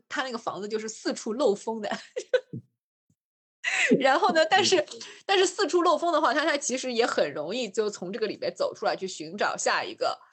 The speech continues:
Speaker 1: 栖身之所，或者是寻找另外的路径和方案。但是如果你本身住在一个就是很不，
Speaker 2: 嗯。
Speaker 1: 不敏感的人，那你本身就可能住在一个就是，就是堡垒里。然后这个堡垒看似是，是那个坚不可破的，然后你，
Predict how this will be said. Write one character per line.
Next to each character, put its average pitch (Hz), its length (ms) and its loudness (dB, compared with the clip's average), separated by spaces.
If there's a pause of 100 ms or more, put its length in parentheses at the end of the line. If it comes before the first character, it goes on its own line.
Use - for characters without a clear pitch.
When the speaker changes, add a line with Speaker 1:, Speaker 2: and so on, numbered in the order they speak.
(400)
Speaker 1:
栖 - 200 0
身 240 240 0
之 240 120 -2
所， 240 240 -6
或 - 180 -4
者 160 80 -2
是 190 120 -10
寻 180 180 -8
找 185 160 -2
另 226 200 -4
外 190 160 2
的 151 80 -2
路 208 180 -6
径 170 180 -8
和 165 100 -10
方 180 240 -4
案。 170 180 -2 (240)
但 - 100 2
是 320 80 2
如 269 120 0
果 - 120 4
你 - 80 0
本 - 220 -2
身 233 180 -2
住 240 160 -4
在 190 200 0
一 131 80 -4
个 180 100 -6
就 208 80 -6
是 202 80 -10 (160)
很 - 220 -10
不， - 160 0
Speaker 2:
嗯。 - 40 -8
Speaker 1:
不 415 180 -2
敏 208 180 -4
感 127 200 -2
的 127 100 -8
人， 104 160 -6
那 170 60 -8
你 214 100 -8
本 190 140 -4
身 208 100 -6
就 240 100 -2
可 240 140 -10
能 185 120 -12
住 247 140 -6
在 185 180 0
一 151 100 -6
个 170 180 -2
就 190 100 -6
是， 180 280 -4 (380)
就 208 100 -4
是 202 240 0
堡 196 300 4
垒 185 240 4
里。 - 240 -10 (260)
然 240 120 2
后 294 100 6
这 359 100 2
个 330 60 4
堡 262 240 2
垒 170 160 2
看 277 280 -2
似 226 260 -6
是， 185 280 -6 (220)
是 208 340 -4 (100)
那 214 140 -8
个 165 80 -4
坚 233 240 -4
不 208 100 -8
可 - 240 -8
破 190 300 0
的， 101 140 -2
然 131 180 -2
后 185 160 0
你， 160 320 -10